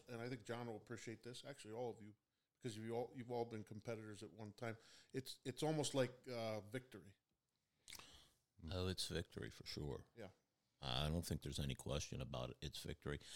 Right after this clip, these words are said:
Speaker 2: But I think it's made complete. And, and I, and I just go back to personal experience. I, I, when we, when we go to the mission, there's just a,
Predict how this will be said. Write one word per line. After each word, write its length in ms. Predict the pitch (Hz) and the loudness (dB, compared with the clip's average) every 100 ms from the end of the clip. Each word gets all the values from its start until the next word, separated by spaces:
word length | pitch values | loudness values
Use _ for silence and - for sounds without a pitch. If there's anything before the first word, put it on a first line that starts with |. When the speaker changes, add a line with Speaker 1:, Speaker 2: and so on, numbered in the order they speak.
| - - - | -8 -6 8
Speaker 2:
But 160 | 120 | 12
I 80 | 131 | 12
think 240 | - 175 | 10 6
it's 160 | - - | 6 6
made 360 | 104 107 87 - | 10 10 8 4
complete. 640 | - 76 - 90 85 71 - _ _ _ _ _ _ _ _ _ _ _ _ _ _ _ - | 2 2 4 6 6 4 -6 _ _ _ _ _ _ _ _ _ _ _ _ _ _ _ 2
And, 340 | 90 92 73 - | 4 6 4 0
and 160 | 104 95 | 2 4
I, 60 | - | 6
and 140 | 107 110 | 8 10
I 60 | |
just 260 | 113 131 - | 10 8 8
go 100 | 147 | 8
back 240 | 113 104 | 10 10
to 80 | - | 10
personal 520 | - 95 92 - 73 | 10 10 10 6 4
experience. 640 | 76 - - 80 76 76 - 64 - | 4 2 2 4 4 2 6 6 8
I, 120 | - - | 8 8
I, 60 | - - | 4 4
when 180 | 101 110 | 6 8
we, 180 | 113 113 | 8 8
when 180 | - 123 | 6 8
we 100 | 123 | 8
go 240 | 117 127 143 | 10 10 10
to 200 | - 123 | 6 4
the 100 | 92 | 6
mission, 480 | 82 76 - - - _ _ _ _ _ _ _ _ _ _ _ _ _ _ _ _ _ _ _ _ _ _ _ _ _ _ _ _ - | 8 6 4 -2 -8 _ _ _ _ _ _ _ _ _ _ _ _ _ _ _ _ _ _ _ _ _ _ _ _ _ _ _ _ 6
there's 300 | 131 143 143 | 10 10 10
just 320 | - 160 - | 8 8 8
a, 180 | 147 113 | 8 8